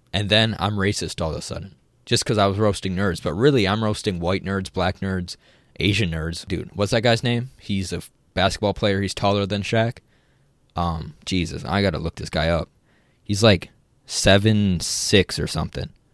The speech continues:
It's crazy. He's an Asian dude. That guy's not a nerd. I don't know what I was talking about. I was on some shit.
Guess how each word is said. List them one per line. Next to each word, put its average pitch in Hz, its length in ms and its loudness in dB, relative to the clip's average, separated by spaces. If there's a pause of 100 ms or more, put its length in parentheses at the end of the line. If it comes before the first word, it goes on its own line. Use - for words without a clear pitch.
(680)
It's - 100 -14
crazy. - 580 0 (160)
He's 101 200 0
an 95 80 4
Asian 90 280 4
dude. 107 320 4
That 92 180 2
guy's 80 220 0
not - 180 -4
a 69 40 -6
nerd. 76 260 -8 (640)
I 90 60 2
don't 92 100 4
know 87 80 2
what 90 240 4
I 87 80 6
was 85 100 0
talking - 300 -4
about. 104 260 -10
I - 120 0
was 90 120 2
on 87 200 -2
some - 180 -10
shit. - 240 -12